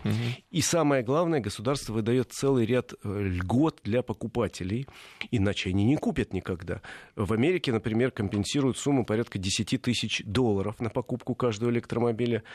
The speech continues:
Speaker 2: Э, в Китае тоже, ну, там поменьше суммы просто. В Европе, э, налоговые очень сильные льготы, э, льготы по налогам потом в течение всей жизни этого автомобиля.
Speaker 1: Мгм.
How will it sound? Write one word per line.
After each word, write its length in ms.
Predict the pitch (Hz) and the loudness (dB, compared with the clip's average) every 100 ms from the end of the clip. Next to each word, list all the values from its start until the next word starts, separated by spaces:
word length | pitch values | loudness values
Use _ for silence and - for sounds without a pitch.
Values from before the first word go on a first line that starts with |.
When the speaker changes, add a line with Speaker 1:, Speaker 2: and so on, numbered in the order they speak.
| - - - | -16 -10 -2
Speaker 2:
Э, 200 | 113 104 | 0 0
в 60 | - | -2
Китае 400 | 127 151 160 143 | -2 2 2 0
тоже, 380 | - 131 101 | 2 0 2
ну, 120 | 117 117 | -2 0
там 160 | 107 | 0
поменьше 400 | 117 113 92 - | 2 2 2 -2
суммы 340 | - 101 82 87 | -4 -2 -2 -2
просто. 460 | 104 110 - 131 - - - - | -2 -2 -2 -6 -6 -16 -18 -4
В 100 | 123 | 0
Европе, 580 | 107 113 120 151 139 131 | 2 2 2 0 2 0
э, 200 | 120 110 | 2 2
налоговые 540 | 110 120 127 113 107 107 | 4 2 2 2 2 2
очень 240 | - 113 | 2 0
сильные 460 | - 123 101 104 101 | 2 2 4 6 4
льготы, 680 | 98 101 113 104 - 127 - - - - | 2 2 2 2 -2 -6 -8 -16 -14 0
э, 260 | 110 107 | 2 4
льготы 380 | 95 98 120 - | 2 2 0 0
по 340 | - 113 107 | 0 2 2
налогам 520 | 101 107 107 107 101 95 | 2 0 2 0 0 -2
потом 480 | 98 98 92 87 | -2 0 -2 -2
в 200 | - - | -8 -16
течение 440 | - 101 - 98 92 | -6 -2 0 2 0
всей 180 | - 101 | 0 0
жизни 340 | 95 82 92 | 0 0 0
этого 260 | 92 110 113 | 0 0 0
автомобиля. 580 | - 127 131 127 139 | -2 0 0 2 4
Speaker 1:
Мгм. 180 | 101 117 | 4 2